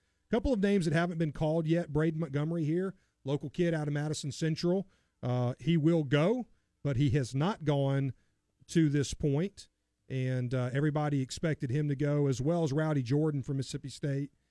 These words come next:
He, uh, still is on the board. And so we'll be taking, we'll, we'll make sure we pass along any information we see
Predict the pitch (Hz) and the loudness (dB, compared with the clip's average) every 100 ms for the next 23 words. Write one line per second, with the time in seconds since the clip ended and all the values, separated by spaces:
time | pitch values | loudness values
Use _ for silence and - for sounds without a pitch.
0 | _ _ - 156 156 147 131 - 151 147 | _ _ -4 2 4 2 0 -2 0 0
1 | 147 131 - 156 143 135 139 139 143 147 | 0 -2 -4 -4 -2 0 2 2 2 0
2 | 135 _ _ _ _ _ - 143 123 123 | -4 _ _ _ _ _ -8 -4 -2 -4
3 | - 131 151 147 139 - 160 143 139 131 | -2 0 2 2 0 0 -2 0 -4 -4
4 | 147 151 156 156 147 143 - 151 143 139 | -2 -2 0 0 0 -4 -4 -2 0 0
5 | 131 - 160 - 160 151 143 151 147 143 | 0 -2 -2 -2 -2 -2 -2 -2 -2 -4
6 | 139 143 - 131 123 - 185 185 135 127 | -4 -4 -6 -6 -6 -4 0 2 2 0